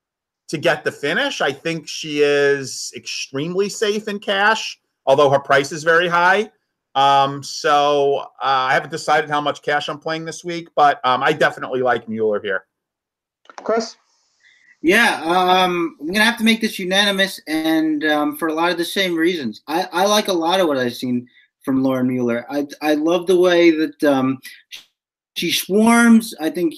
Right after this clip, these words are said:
Speaker 3: um, she's good defensively. I think she can mix it up in her combinations. I think she can go for takedowns and grapple. And her opponent gets hit a lot, and that's a good thing. Now, she's really, really tough. I mean, even in, in that fight with, uh,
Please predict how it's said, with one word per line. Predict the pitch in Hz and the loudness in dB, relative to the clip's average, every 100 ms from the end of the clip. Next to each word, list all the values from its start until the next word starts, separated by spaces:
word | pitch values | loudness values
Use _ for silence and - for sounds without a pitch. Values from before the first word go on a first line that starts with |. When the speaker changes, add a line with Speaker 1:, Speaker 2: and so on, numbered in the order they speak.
| - | -6
Speaker 3:
um, | 147 139 135 135 | 0 2 2 0
she's | - 143 | -4 -4
good | 190 180 | -2 -2
defensively. | 143 202 214 208 185 196 196 190 - _ _ _ 147 | -2 -2 -2 -4 -2 2 2 2 -4 _ _ _ -4
I | |
think | 143 156 156 143 | 0 4 4 2
she | - 170 147 | -2 -2 0
can | 151 165 | 0 2
mix | 170 165 | 0 -2
it | 165 | -2
up | 180 | -2
in | 170 | -2
her | 156 | 0
combinations. | 165 151 156 202 196 214 208 196 - _ _ - | 0 2 2 0 0 -4 -4 -6 -14 _ _ -4
I | 143 | 0
think | 139 143 | 2 2
she | - 151 | 2 -2
can | 147 | 0
go | 143 165 | 2 0
for | 165 | -2
takedowns | 180 165 - 156 143 | -4 -4 -2 -2 -2
and | 127 | -2
grapple. | 160 175 185 180 - - - | -2 0 0 -2 -4 -20 -2
And | 180 185 185 185 - | 2 4 2 0 -4
her | 180 196 | 0 0
opponent | 190 233 208 208 | 4 2 4 2
gets | 196 | 0
hit | - 233 | 0 2
a | 233 | 2
lot, | 147 120 - _ _ - | 0 -4 -10 _ _ -4
and | 139 143 139 - | 0 0 0 -6
that's | 156 170 170 | -4 -4 -2
a | |
good | 160 185 | -2 -2
thing. | - 202 151 - - - | 0 0 0 -4 -20 -4
Now, | 180 180 | 0 2
she's | 226 226 170 | 4 4 4
really, | 220 233 226 | 4 6 6
really | 208 180 156 | 4 4 2
tough. | - 151 113 - | 0 -4 -4 -8
I | 135 | 0
mean, | 147 156 | 2 4
even | 180 180 190 | 2 0 -4
in, | 185 180 | -4 0
in | 165 | 2
that | 165 160 - | 2 0 -2
fight | 170 165 - | -2 -2 -4
with, | 151 143 | -6 -4
uh, | 151 143 | -4 -4